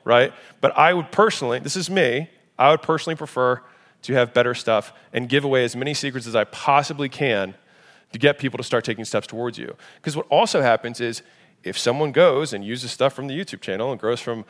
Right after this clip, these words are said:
a million dollars a year to three million dollars a year or five million dollars a year, they don't have questions on whether or not we can provide value 'cause we already have,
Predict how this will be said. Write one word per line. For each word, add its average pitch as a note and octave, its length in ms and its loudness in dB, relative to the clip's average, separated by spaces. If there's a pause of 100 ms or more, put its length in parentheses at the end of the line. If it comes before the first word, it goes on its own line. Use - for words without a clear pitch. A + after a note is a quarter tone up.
(240)
a - 80 -10
million A2 260 -4
dollars C3+ 300 2
a C3 40 -4
year D3 200 0
to C3+ 80 -2
three D#3 220 -4
million A2+ 200 -2
dollars G#2+ 240 -2
a A2+ 40 -8
year B2 120 -2
or A2 60 -4
five D3 260 4
million A2 180 -8
dollars G#2 240 -8
a A2+ 60 -8
year, A#2 200 -2 (320)
they D3 100 0
don't G3 180 4
have G3+ 220 -4
questions E3 400 0
on B2 140 -4
whether C3 240 2
or C3+ 40 0
not B2 340 -2
we B2 100 -10
can A#2 120 -12
provide G#2+ 320 0
value A2+ 320 -2
'cause - 220 -18
we C#3 160 -10
already C#3 220 -6
have, A#2 500 -6